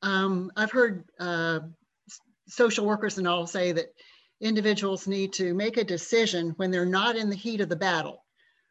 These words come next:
Will you have sex outside of marriage? Yes or no? Will you make use of illicit drugs?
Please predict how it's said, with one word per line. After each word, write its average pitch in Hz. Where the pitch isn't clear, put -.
Will 220
you 247
have 208
sex 220
outside 202
of 196
marriage? 185
Yes 175
or 196
no? 185
Will 226
you 220
make 208
use 233
of 196
illicit 202
drugs? 190